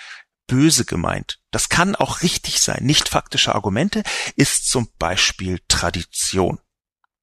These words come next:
Eine Tradition ist eigentlich etwas, wo man sagt, wir machen das so, weil wir das schon immer so gemacht haben. Uns ist eine moderne Erkenntnis, eine moderne wissenschaftliche Erkenntnis in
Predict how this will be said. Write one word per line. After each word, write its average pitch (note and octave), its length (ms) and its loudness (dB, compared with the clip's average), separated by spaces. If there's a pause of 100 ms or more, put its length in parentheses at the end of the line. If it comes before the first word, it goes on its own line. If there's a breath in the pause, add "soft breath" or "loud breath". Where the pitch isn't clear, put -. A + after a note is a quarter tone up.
(260 loud breath)
Eine - 180 -8
Tradition G#2 920 -2 (720 loud breath)
ist - 340 0
eigentlich E3+ 640 -2
etwas, - 440 -2 (340 loud breath)
wo G#2+ 180 -2
man G2+ 260 2
sagt, F#2 340 -4
wir G#2+ 80 2
machen G2+ 360 2
das F3+ 240 0
so, B2+ 260 -4
weil G#2+ 200 0
wir G#2 60 0
das G#2 200 -2
schon G2 320 0
immer B2+ 340 4
so F2+ 140 -4
gemacht - 560 -8
haben. - 320 -8 (1600 loud breath)
Uns A2+ 280 0
ist - 500 2 (300)
eine G2 240 2
moderne F#2 600 4
Erkenntnis, - 840 2 (140 loud breath)
eine G#2 160 2
moderne G2 500 4
wissenschaftliche - 840 2
Erkenntnis - 560 -2
in G#2 200 -2